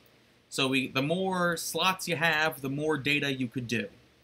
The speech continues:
But of course, if we were to just go and simply say, uh, assembly language right here, and I'll just Google it once again. We have our machine language right here, our binary language,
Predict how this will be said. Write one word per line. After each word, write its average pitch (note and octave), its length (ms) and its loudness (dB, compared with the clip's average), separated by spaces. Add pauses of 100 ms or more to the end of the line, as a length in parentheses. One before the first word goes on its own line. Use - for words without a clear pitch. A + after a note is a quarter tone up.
(720)
But G#3+ 120 4
of E3 120 2
course, C#3+ 340 4
if B2 60 -8
we C3+ 120 0
were B2 120 0
to A#2+ 80 2
just A2 260 0
go A#2 220 2
and A2 100 0
simply A2+ 380 -4
say, A2+ 400 2
uh, G#2 240 4 (500)
assembly A#2 960 2 (420)
language A#2+ 1080 2
right G#2+ 320 -2
here, A2 380 -2
and A#2+ 100 -2
I'll G#2 100 -4
just G#2+ 220 -4 (920)
Google G#2+ 340 0
it D3 180 0 (960)
once A2 180 -6
again. A#2 400 0 (1500)
We C#3 120 -4
have C#3+ 160 4
our B2+ 100 6
machine C#3+ 440 2
language C3+ 340 2
right C3 220 2
here, B2 340 2
our A#2 240 6
binary A#2 640 2
language, A2+ 720 -2